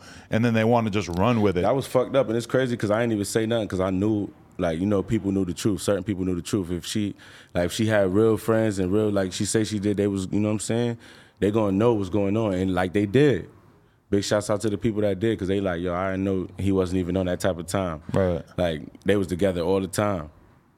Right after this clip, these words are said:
Speaker 2: So it's like, you know what I'm saying? Like, they go through their little shit, but I didn't know, like, what was going on. Like,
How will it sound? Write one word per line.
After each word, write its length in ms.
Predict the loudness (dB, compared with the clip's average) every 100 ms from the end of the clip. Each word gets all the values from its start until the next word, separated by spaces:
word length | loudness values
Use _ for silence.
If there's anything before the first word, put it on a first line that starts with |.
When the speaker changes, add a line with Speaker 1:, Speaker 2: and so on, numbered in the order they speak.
| _ _ _ _ -12
Speaker 2:
So 240 | -2 0
it's 80 | 0
like, 240 | 0 -2 -2
you 60 |
know 120 | -2
what 40 | -2
I'm 80 | -4
saying? 280 | -4 -2
Like, 300 | -2 -4 -6 -10 -20 -20 _ _ _ _ _ -2
they 120 | 0
go 140 | 2
through 160 | 0 0
their 80 | 0
little 180 | 0 0
shit, 260 | 0 0
but 80 | 0
I 80 | 0
didn't 240 | 0 0 2
know, 180 | 2 2
like, 280 | 0 0
what 140 | 0 -2
was 120 | -2
going 320 | -2 -2 0
on. 240 | -2 -2 -4
Like, 240 | -6 -8